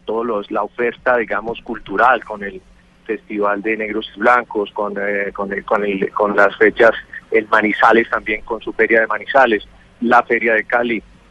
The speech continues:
Eh, obviamente ya se acerca también el Carnaval de Barranquilla, entonces también empiezan a desarrollarse otro tipo de alternativas muy interesantes para hacer turismo por todo Colombia. Esto sin mencionar, obviamente, los destinos de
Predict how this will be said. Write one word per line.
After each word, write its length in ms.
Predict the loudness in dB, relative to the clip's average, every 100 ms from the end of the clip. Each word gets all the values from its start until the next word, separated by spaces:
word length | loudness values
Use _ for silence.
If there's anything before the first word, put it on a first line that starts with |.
| _ _
Eh, 220 | 0 2 2
obviamente 680 | 2 2 2 0 2 2
ya 160 | 2 2
se 100 | 2
acerca 320 | 0 0 0
también 240 | 2 0 -2
el 60 |
Carnaval 380 | 0 0 2 2
de 80 | 4
Barranquilla, 520 | 4 2 -2 -2 -2
entonces 360 | 0 0 0 -2
también 400 | 0 0 2 2
empiezan 480 | 0 2 2 2 2
a 40 |
desarrollarse 600 | 2 2 0 2 0 -2 -4
otro 280 | 0 0 0
tipo 300 | 0 4 6
de 100 | 6
alternativas 800 | 6 2 0 -2 0 2 2 0 -12 -20 -20 -8
muy 200 | 4 6
interesantes 540 | 6 4 4 2 0 0
para 160 | 2
hacer 160 | 2 -2
turismo 340 | -2 0 2
por 140 | 2 2
todo 160 | 0
Colombia. 440 | 4 4 4 0 -6 -12 -14 -14 -20 -2
Esto 420 | 4 4 4 2 2
sin 320 | 0 -2 -2 -4
mencionar, 600 | -2 -2 0 0 4 2 2 -2
obviamente, 380 | 0 2 2 2
los 120 | 0
destinos 460 | 0 -2 2 4 6
de 220 | 4